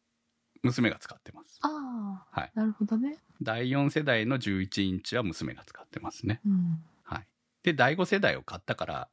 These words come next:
Speaker 1: だからあげたんですよ。
Speaker 2: うんうんうんうん。じゃあ、まあ、当分は、
Speaker 1: はい。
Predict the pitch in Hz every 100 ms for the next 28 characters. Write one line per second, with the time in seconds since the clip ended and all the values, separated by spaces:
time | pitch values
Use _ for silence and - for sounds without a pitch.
0 | - - - 69 78 92 80 76 - -
1 | _ _ - - _ - 190 170 160 151
2 | 165 143 - 165 _ _ _ - - -
3 | _ _ _ _ _ _ _ - 170 165
4 | 160 165 185 165 160 - 220 214 247 233
5 | 202 151 143 147 _ _ _ _ _ _
6 | _ _ _ _ _ _ _ - _ _
7 | _ - - _ - - - -